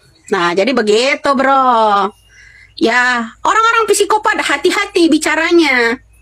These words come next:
Ya, jadi kalau ada wawancara yang begini-begini, nah, kita mengetahuinya, saya minta ka-, bukakan sama Allah. Kenapa? Bukakan satu persatu. Saya akan mengamati pembicaraan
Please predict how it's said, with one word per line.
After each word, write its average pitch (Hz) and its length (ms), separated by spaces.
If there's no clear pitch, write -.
Ya, 196 320
jadi 302 640
kalau 320 240
ada 349 400
wawancara 311 640
yang 285 160
begini-begini, 285 720
nah, 208 80
kita 349 240
mengetahuinya, 320 800
saya 359 320
minta 349 320
ka-, 311 160
bukakan 320 480
sama 269 400
Allah. 170 240
Kenapa? 320 400
Bukakan 330 560
satu 381 240
persatu. 254 480
Saya 320 320
akan 330 160
mengamati 294 560
pembicaraan 262 560